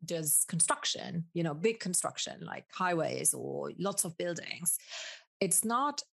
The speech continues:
necessarily someone who creates businesses or like an Elon Musk, you know, that's not like, we, we don't think about that when we say entrepreneur. So I literally, even though I studied English literature, Shakespeare didn't really talk about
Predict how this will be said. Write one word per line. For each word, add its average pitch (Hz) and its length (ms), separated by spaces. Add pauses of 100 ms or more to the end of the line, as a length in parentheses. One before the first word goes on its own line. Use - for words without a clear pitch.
(160)
necessarily 190 540
someone 180 260
who 175 80
creates 180 580
businesses 175 600 (100)
or 160 280
like 156 180
an 160 200
Elon 160 260
Musk, 175 680
you 151 100
know, 151 220
that's 175 380
not 220 200 (120)
like, 185 240
we, 185 340
we 226 100
don't 226 220
think 220 200
about 160 340
that 170 240
when 160 180
we 160 220 (100)
say - 320
entrepreneur. 165 520
So - 240
I 240 140
literally, 262 520
even 220 200
though 180 120
I 170 60
studied 240 420
English 165 260
literature, 208 340
Shakespeare - 360
didn't 151 200
really 151 160
talk - 260
about - 200